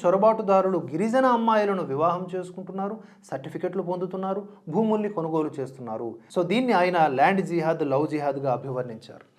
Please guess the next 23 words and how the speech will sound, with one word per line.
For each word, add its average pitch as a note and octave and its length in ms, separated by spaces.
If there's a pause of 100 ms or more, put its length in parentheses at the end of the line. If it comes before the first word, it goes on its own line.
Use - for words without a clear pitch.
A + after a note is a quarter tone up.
(220)
వీటి A3 160 (100)
దగ్గరుండి G#3+ 480
ప్రోత్సహిస్తున్నట్లుగా E3+ 960 (520)
హేమంత్ A3 320
సోరెన్పై F3+ 380 (440)
అభియోగం D#3 440
మోపారు. A2+ 340 (240)
ఇప్పటికే B3 340 (140)
గిరిజనుల G#3 500 (100)
జనాభా E3+ 340 (100)
తగ్గిపోగా, C3+ 500 (400)
జార్ఖండ్కు F3 540
సంబంధించి, B2 500 (540)
అలాగే G#3 340
రాబోయే G#3+ 480
రోజుల్లో G#3 400 (300)
ఈ G3 100 (100)
గిరిజనుల A3+ 460 (100)
జనాభా F#3 360 (100)
మరింత F#3 280 (180)
తగ్గిపోనుంది D3 760
అని C3 160 (360)
హెచ్చరించారు C3+ 540